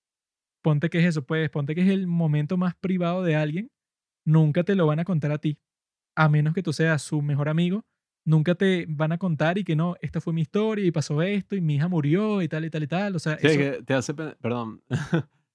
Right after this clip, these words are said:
Speaker 2: te hace pensar en eso, pues, en esas perspectivas que uno en el día a día no tiene ni idea. Y que gracias al poder de estas series, tú de verdad llegas a pensar que quizás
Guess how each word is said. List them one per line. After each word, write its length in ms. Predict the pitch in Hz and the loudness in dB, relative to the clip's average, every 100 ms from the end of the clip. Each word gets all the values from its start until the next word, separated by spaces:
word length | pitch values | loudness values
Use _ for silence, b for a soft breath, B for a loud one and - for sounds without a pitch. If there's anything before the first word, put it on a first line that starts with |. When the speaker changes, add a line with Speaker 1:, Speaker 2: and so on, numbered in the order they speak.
| _ | _
Speaker 2:
te 80 | 127 | 0
hace 160 | 123 143 | 2 0
pensar 320 | 151 131 120 | 0 0 0
en 120 | 127 | -2
eso, 260 | 139 123 104 | -4 -6 -6
pues, 200 | 107 110 | -4 -4
en 80 | 107 | -6
esas 200 | 101 123 | -8 -6
perspectivas 600 | 143 127 104 117 117 127 | -4 -4 -6 -4 -4 -4
que 160 | 131 | -2
uno 180 | 113 110 | -2 -2
en 80 | 127 | -4
el 120 | 120 | -4
día 200 | 101 107 | -4 -2
a 40 | |
día 280 | 113 123 123 | 0 0 -2
no 140 | 123 117 | -4 -4
tiene 240 | 120 127 | -4 -2
ni 100 | 113 | -2
idea. 320 | 101 104 95 _ _ _ _ _ - | -4 -6 -10 _ _ _ _ _ -8
Y 140 | 113 | -4
que 280 | - 110 101 | 0 0 0
gracias 420 | 101 104 98 113 | -2 -2 -2 -2
al 120 | 131 | -4
poder 260 | 117 107 101 | -2 -4 -4
de 60 | 110 | -4
estas 200 | 127 120 | -6 -4
series, 400 | 120 120 151 143 | -2 -2 -4 -6
tú 160 | 117 | -4
de 80 | 110 | -2
verdad 400 | 123 107 101 104 | 0 -2 -4 -6
llegas 320 | - 110 117 131 | -6 -4 -2 -2
a 100 | 135 | -4
pensar 380 | 107 95 101 | -6 -6 -6
que 120 | 113 123 | -8 -10
quizás 340 | 95 95 90 | -8 -8 -10